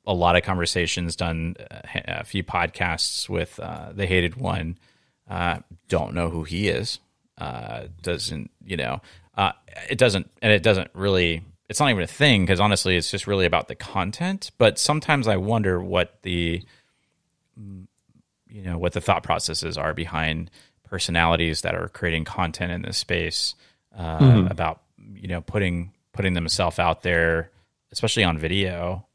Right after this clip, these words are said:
Speaker 1: uh, versus kind of r-, trying to remain more, uh, hang back in the shadow. Um, and so I just like to,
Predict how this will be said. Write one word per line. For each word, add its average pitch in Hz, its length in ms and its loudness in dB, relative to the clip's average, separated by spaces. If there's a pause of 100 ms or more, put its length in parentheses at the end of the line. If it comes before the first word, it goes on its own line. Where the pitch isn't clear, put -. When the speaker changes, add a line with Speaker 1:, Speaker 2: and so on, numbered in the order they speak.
Speaker 1:
uh, 92 320 -6
versus 90 600 -4
kind 85 180 -6
of - 280 -6 (380)
r-, 98 300 -6 (520)
trying 92 180 -4
to 80 60 -6
remain 80 300 0
more, 80 480 -2
uh, - 260 -8
hang 87 220 -4
back 80 280 -2
in 67 60 -10
the - 80 -10
shadow. - 420 -4 (400)
Um, - 520 -6 (600)
and 82 220 -4
so 82 260 4
I 85 100 8
just 98 240 4
like 98 160 6
to, 87 160 0